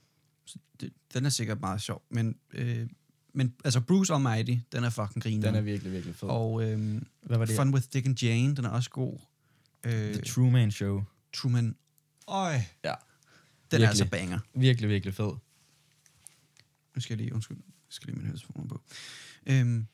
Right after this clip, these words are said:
Speaker 1: ja, den er virkelig god. Nu kan jeg ikke lige huske, øh, alle mulige andre. Jeg synes ikke, at The Mask er særlig god. Jeg synes ikke, Grinch er særlig god. Øh, bare hans, mange af hans gamle film er ikke super, sådan der
Speaker 2: Der er
Speaker 1: gamle, gamle.
Speaker 2: Nej, for det ved jeg ikke. Nogle af dem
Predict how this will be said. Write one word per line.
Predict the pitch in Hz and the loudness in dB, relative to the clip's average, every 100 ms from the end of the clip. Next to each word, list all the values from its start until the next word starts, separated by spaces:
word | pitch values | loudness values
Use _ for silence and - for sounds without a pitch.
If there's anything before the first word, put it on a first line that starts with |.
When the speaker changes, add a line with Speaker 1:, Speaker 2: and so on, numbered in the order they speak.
| - | 0
Speaker 1:
ja, | 151 - | 0 2
den | 160 | 0
er | |
virkelig | 160 147 139 | 2 2 0
god. | 147 - - | -2 -4 -6
Nu | 139 | -4
kan | 147 | -2
jeg | 110 | -2
ikke | 104 | -2
lige | |
huske, | 110 110 - | -4 -6 -6
øh, | 117 - | -8 -4
alle | 113 | -4
mulige | 110 | -4
andre. | 107 123 | -4 -4
Jeg | 139 | -2
synes | 165 | -2
ikke, | 190 180 | -4 -4
at | |
The | 147 | -2
Mask | 120 123 | 0 0
er | 127 | -2
særlig | 127 120 | -2 -2
god. | 123 - | -2 -4
Jeg | |
synes | 117 123 | -4 -2
ikke, | 127 - | -4 -2
Grinch | 123 131 139 | 0 0 -2
er | |
særlig | 127 135 123 | -2 -2 0
god. | 127 - - - - _ _ - | -2 -6 -12 -20 -20 _ _ -2
Øh, | 117 113 107 | 0 2 0
bare | 104 127 | -2 0
hans, | 143 131 - | 2 2 0
mange | 120 139 | -2 0
af | |
hans | 147 110 | 0 0
gamle | 104 117 | -2 -4
film | 123 | -4
er | - | -6
ikke | 104 | -8
super, | - - - - - - 120 - - | -10 -10 -12 -12 -12 -12 -12 -16 -14
sådan | - | -8
der | 113 | -4
Speaker 2:
Der | 104 | 0
er | |
Speaker 1:
gamle, | 113 120 | 2 2
gamle. | 107 107 104 | 0 0 0
Speaker 2:
Nej, | 101 98 | -2 -4
for | - | -2
det | 127 | -2
ved | 127 | 0
jeg | 131 | -2
ikke. | 123 | -4
Nogle | 113 147 | -4 -2
af | 123 | -2
dem | 117 98 | -2 -6